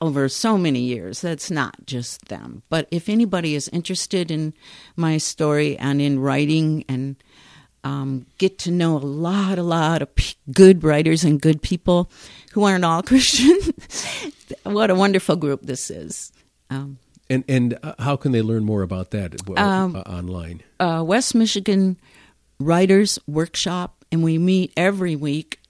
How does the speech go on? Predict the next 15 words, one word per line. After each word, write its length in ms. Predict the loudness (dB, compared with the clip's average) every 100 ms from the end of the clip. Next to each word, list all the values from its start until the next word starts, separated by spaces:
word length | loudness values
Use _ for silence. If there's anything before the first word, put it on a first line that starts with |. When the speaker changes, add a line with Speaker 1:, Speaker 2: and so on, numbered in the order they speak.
| _ -6
Speaker 1:
Wednesday 680 | -2 -2 -2 -2 -2 -2 -6
at 160 | -8 -6
the 80 | -6
public 440 | -4 -2 -4 -4
library, 640 | -4 -4 -4 -4 -4 -4 -6
except 340 | -6 -4 -6
for 240 | -6 -6 -4
now, 440 | -2 0 -2 -4 _ -20 -20 -20 -20 -20 _
um, 180 | -4 -2
the 80 | 0
libraries 460 | 2 2 2 0 -2
are 100 | -4
not 240 | -6 -8 -6
open. 540 | -6 -8 -16 -14 -14
So, 680 | -12 -10 -6 -4 -4 -6